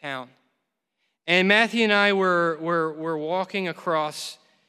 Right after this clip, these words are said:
this bridge, and we, we stumbled upon, at the time,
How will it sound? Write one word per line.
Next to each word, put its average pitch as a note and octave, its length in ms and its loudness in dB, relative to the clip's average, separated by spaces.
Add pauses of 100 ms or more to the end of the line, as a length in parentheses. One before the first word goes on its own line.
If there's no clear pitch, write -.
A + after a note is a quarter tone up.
(340)
this D3 140 -10
bridge, D3+ 600 0
and D#3 160 -4
we, F3+ 180 -2
we G3 160 -6
stumbled A#3 800 0
upon, F3 640 -2
at D#3+ 120 -8
the F3 80 -8
time, F#3 560 -4